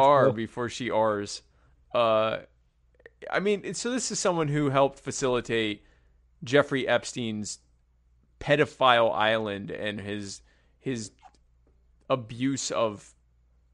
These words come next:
Speaker 2: hundreds, I think, of, of teenage girls. Like, I mean,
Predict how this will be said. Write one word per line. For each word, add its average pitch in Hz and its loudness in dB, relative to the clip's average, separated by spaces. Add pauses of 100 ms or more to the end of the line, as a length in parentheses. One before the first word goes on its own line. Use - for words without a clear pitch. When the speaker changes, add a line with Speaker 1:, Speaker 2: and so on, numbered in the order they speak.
(300)
Speaker 2:
hundreds, 269 0
I 330 2
think, 330 -2
of, 190 0
of 170 0
teenage 208 0
girls. 208 2
Like, 156 2
I 139 -2
mean, 165 -4